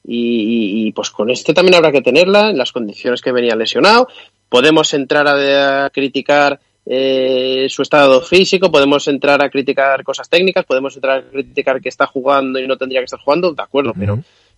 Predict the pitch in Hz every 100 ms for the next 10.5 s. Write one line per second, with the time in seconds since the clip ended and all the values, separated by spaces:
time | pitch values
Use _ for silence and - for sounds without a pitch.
0 | - 110 101 104 120 120 139 123 135 131
1 | 127 127 127 123 123 120 - _ - 143
2 | 143 147 156 151 147 147 147 143 - 143
3 | 170 170 170 180 170 160 165 156 147 156
4 | 165 160 151 156 156 151 143 139 185 143
5 | 123 123 120 123 131 135 147 147 170 135
6 | 127 127 135 135 135 143 147 - 104 -
7 | _ - - _ _ - 101 - 113 113
8 | 107 117 123 127 113 110 175 180 - 110
9 | 139 208 _ _ _ _ - 127 180 185
10 | 196 190 202 226